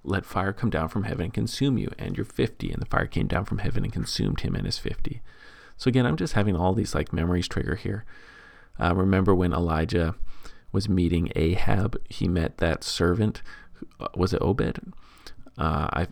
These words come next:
I feel like I've forgotten, but he had hidden the prophets in caves and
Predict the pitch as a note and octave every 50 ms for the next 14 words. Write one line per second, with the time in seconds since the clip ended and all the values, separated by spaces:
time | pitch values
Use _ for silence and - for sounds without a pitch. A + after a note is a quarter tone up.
0 | - - - F#2+ - - D#2 D#2+ D2+ - B1+ - - - - A1+ - - - -
1 | - - - - E2+ - - - G2+ G2 F#2+ G2+ E2 E2 - - - - - F#2+
2 | F#2 - G2 F#2+ G2 G#2+ - - - - - - - - - - - - F2 E2+
3 | - - G#2 F#2+ - F#2+ F2 G#2+ - - E2+ G2 A2+ B2 C3 - F#2+ F2 F2+ -